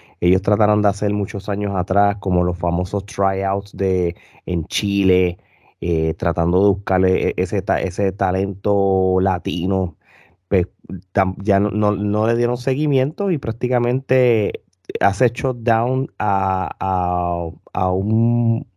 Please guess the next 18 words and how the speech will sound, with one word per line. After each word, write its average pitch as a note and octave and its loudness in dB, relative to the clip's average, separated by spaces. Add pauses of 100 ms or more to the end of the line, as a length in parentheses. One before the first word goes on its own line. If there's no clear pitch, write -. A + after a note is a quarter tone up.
(600)
a, G#2+ 4
a, G2+ 4
a G2+ 6
una C3 2
oportunidad C3+ 0
de B2 2
buscar G#2+ 0 (420)
el G2+ 2
próximo B2+ -2
o, A2+ 2
o G#2 2
más G#2 0
o-, G#2+ -8
variedad G#2+ -2
de, A2 -2
de G2+ -4
luchadores G2 -6
latinos A#2+ -2